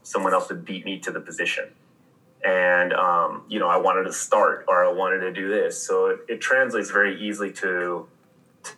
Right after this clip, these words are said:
to the working world. Um, you think about, you want the promotion, you want the, the raise, whatever it may be, you, you have to work at it and you have to be really good at your craft.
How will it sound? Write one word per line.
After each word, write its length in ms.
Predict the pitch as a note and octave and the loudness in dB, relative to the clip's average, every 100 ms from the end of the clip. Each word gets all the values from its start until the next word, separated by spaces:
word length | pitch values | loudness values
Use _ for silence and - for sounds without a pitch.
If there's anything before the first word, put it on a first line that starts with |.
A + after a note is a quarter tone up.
| _ | _
to 80 | G2 | -4
the 180 | F#2 F#2 | 0 0
working 480 | F2+ F#2+ F#2 G2 | 2 2 0 -4
world. 580 | F2+ F2+ F2+ F#2 D#2 - - - | -6 -2 2 2 2 -2 -10 -6
Um, 340 | F2 F2 - - - - - _ | -2 0 -2 -10 -20 -20 -20 _
you 60 | - | -4
think 180 | - - | -2 2
about, 440 | F2 D#2+ D#2+ - _ _ _ _ _ _ | 4 4 2 -2 _ _ _ _ _ _
you 120 | F#2 F#2+ | -8 -2
want 240 | G2 F#2 | 0 0
the 60 | - | -4
promotion, 800 | F#2+ F#2+ G#2 G#2 - F#2+ F#2+ F2+ | -4 2 4 2 0 -2 -2 -2
you 80 | |
want 280 | E2+ E2+ E2+ | -2 -2 -4
the, 500 | F2+ F2 E2+ E2 - - F2+ | -12 -14 -14 -14 -14 -16 -12
the 80 | - | 0
raise, 760 | F#2+ G2+ G2 G2 G2 F#2+ - - - _ - | 4 4 4 2 2 -2 -8 -16 -20 _ 2
whatever 320 | G2 F#2+ F#2+ | 4 4 2
it 60 | |
may 180 | F2+ F2+ | 0 -4
be, 460 | F2 G2+ G2+ F2+ F2 | -4 -4 -2 -4 -8
you, 760 | F#2+ F#2 F#2 F#2+ F#2 F#2 F2+ - - | -12 -8 -6 -6 -6 -8 -10 -12 -4
you 120 | G2 | 0
have 120 | F2+ | 0
to 60 | - | 0
work 280 | F2 F#2+ F#2 | 2 2 2
at 180 | F2 | 2
it 40 | F2+ | 0
and 80 | F2 | -2
you 60 | |
have 80 | - | -8
to 60 | F2+ | -8
be 60 | |
really 220 | F2 F2+ F2+ | -4 -4 -4
good 200 | - F#2 | -2 -2
at 60 | |
your 120 | - D#2 | -2 -6
craft. 580 | - E2+ - - - | 0 2 2 0 -6